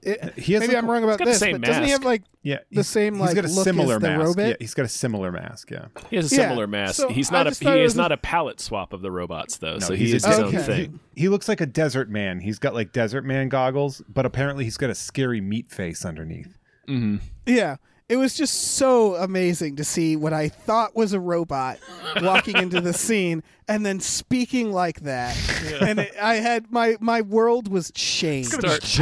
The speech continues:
Speaker 3: talking
Speaker 2: jarring.
Speaker 3: like Sam Rockwell in the Ninja Turtles movie. <laughs>
Speaker 1: It's incredible. Uh, all right,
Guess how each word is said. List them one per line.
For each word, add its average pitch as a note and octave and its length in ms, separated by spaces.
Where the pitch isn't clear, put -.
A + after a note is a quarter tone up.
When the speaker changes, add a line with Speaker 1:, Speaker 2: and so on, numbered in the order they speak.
Speaker 3:
talking G#3+ 140
Speaker 2:
jarring. A2 120
Speaker 3:
like G#2 80
Sam C#3 600
Rockwell A2+ 600
in G2+ 80
the G#2 60
Ninja G#2+ 240
Turtles G#2 420
movie. - 580
<laughs> - 0
Speaker 1:
It's - 160
incredible. F3+ 1160
Uh, F3 380
all G#3+ 100
right, D3+ 220